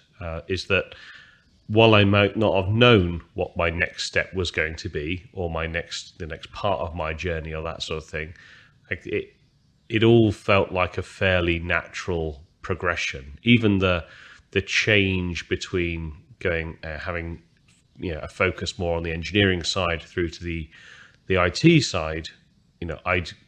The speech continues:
drifted, um, during my time in, in engineering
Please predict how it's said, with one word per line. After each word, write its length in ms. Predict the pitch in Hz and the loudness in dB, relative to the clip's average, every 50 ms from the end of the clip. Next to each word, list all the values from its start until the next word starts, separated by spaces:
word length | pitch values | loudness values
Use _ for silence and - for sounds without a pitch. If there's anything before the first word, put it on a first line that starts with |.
| _ _ - - - | _ _ -20 -20 -12
drifted, 640 | - 98 101 110 98 - - - - 95 87 85 - - - _ _ _ _ _ _ _ _ _ _ _ | -4 2 4 4 4 2 0 0 2 2 2 2 0 -6 -14 _ _ _ _ _ _ _ _ _ _ _
um, 460 | - 87 85 80 80 80 80 78 73 - 87 87 | -8 -6 -4 -4 -4 -4 -6 -8 -10 -12 -12 -10
during 400 | - - 98 95 90 90 85 85 | -4 0 2 2 2 2 0 -2
my 200 | 85 85 85 82 | -4 -4 -4 -4
time 420 | - - - 90 87 85 82 82 | -6 -8 -6 -6 -4 -4 -4 -6
in, 220 | 82 82 80 78 - - | -6 -6 -8 -10 -10 -10
in 100 | 85 82 | -10 -8
engineering 600 | 82 82 78 85 87 90 87 87 85 82 80 | -8 -8 -8 -8 -6 -6 -4 -4 -4 -6 -8